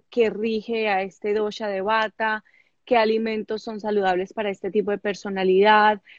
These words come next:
cómo identificar si estás en balance o en desbalance, etcétera, entre muchos temas más.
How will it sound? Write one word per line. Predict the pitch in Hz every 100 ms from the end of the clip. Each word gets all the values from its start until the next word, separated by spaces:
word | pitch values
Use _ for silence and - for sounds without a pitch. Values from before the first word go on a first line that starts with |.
| _
cómo | - 240 233
identificar | 240 233 214 202 - 190
si | -
estás | 202 214 208
en | 226
balance | 202 202 202 196 214
o | 202
en | 202
desbalance, | 196 170 190 208 214 202 190 220 208 - _ _ -
etcétera, | 196 - - 190 190 180
entre | 180 190 185 - _
muchos | 202 214 220 208
temas | 220 220
más. | 269 294